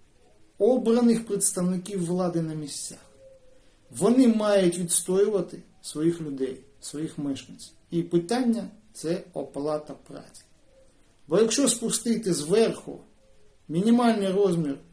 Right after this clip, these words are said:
заробітної плати на законодавчому рівні і сказати: «Все, ось шість сімсот, не більше, не менше», то, відповідно,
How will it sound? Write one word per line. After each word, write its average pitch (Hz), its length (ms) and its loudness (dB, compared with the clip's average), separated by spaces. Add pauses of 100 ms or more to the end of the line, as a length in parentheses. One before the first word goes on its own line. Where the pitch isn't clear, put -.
(840)
заробітної 143 680 -2
плати 233 380 -4
на 147 120 -6
законодавчому 143 840 -6
рівні 120 280 -6
і 175 100 -2
сказати: 175 640 0 (220)
«Все, 190 400 -4 (920)
ось 233 540 -2 (420)
шість 233 380 0
сімсот, 220 680 -2 (1000)
не 196 200 2
більше, 226 460 -2
не 170 140 0
менше», 127 440 -6 (440)
то, 214 140 0
відповідно, 226 840 2